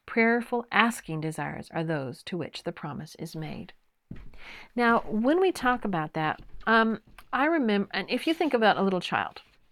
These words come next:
so a little child comes up and says, "Mom, I wanted some donuts. I want some candy," right? And you're thinking, "I don't want to give that child donuts or candy because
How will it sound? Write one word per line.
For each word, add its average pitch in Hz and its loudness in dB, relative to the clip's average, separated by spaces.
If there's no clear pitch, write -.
so 269 4
a 262 4
little 370 4
child 214 4
comes 196 0
up - -4
and 190 -4
says, 240 -4
"Mom, 339 0
I 381 6
wanted 349 2
some 254 -2
donuts. 262 2
I 339 2
want 427 2
some 226 0
candy," 269 2
right? 196 4
And 247 6
you're 262 6
thinking, 226 0
"I 190 0
don't 294 -2
want 247 -2
to 247 -4
give 202 0
that 185 -2
child 160 -2
donuts 185 0
or 165 -6
candy 214 -2
because 185 -8